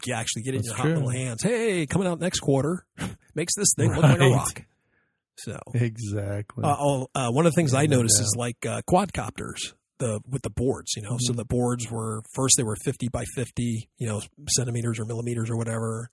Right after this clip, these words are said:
Speaker 1: Then the standard was thirty by thirty. Then it went from just having, you know, just keeping it, being able to stay level to actually being able
Speaker 2: Right.
Speaker 1: to control with, you know, G P S,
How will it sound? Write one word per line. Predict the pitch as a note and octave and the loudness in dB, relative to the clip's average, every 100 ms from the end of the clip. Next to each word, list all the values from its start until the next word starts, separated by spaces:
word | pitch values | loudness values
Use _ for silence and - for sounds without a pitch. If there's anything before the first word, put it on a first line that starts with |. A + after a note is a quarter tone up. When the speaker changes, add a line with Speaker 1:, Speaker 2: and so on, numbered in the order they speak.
| - | -8
Speaker 1:
Then | A#2 | -6
the | A2+ | -2
standard | - A#2+ A2+ A2 | 0 -2 -2 -2
was | A2 - | 0 2
thirty | A2+ A2+ | 2 0
by | A2+ G#2+ - | -2 -4 0
thirty. | A#2 A#2 A#2 A#2 - - _ _ - | 0 2 0 -4 -8 -20 _ _ -16
Then | B2+ C3 C3 B2+ | -12 -2 0 2
it | C3 | 0
went | C3 B2 A2+ - | -2 -4 -6 -4
from | B2 A#2+ | -2 -2
just | A#2 A#2+ - | -2 0 0
having, | A#2+ A#2 A#2 A2+ A2 - | -2 -2 -4 -4 -8 -12
you | - | -6
know, | A2+ G#2 G#2 _ _ | -4 -4 -8 _ _
just | - B2+ - | -4 -2 0
keeping | C3 B2 | 0 0
it, | A#2+ - _ _ _ - | -2 -8 _ _ _ -2
being | C3 | -2
able | A#2+ | 0
to | A2+ | -2
stay | - C3 G#2+ | -2 -2 -4
level | G#2 A2 A2+ A#2 A2+ A#2 - - _ - | -6 -6 -2 0 0 -2 -8 -20 _ -4
to | B2 A#2 A2+ | 0 2 2
actually | A#2 - - A#2 | -2 -4 -2 -2
being | B2 A#2+ | -2 -2
able | A#2 A2 | 0 0
Speaker 2:
Right. | A2 | 0
Speaker 1:
to | |
control | A2+ B2 A#2+ A#2 | -2 -2 -2 -4
with, | A#2 - _ D#3 | -6 -10 _ -8
you | A2+ | -8
know, | G#2 - _ _ _ _ _ _ | -8 -14 _ _ _ _ _ _
G | D3+ D3 | -6 0
P | C#3 B2+ | 2 2
S, | B2 | 2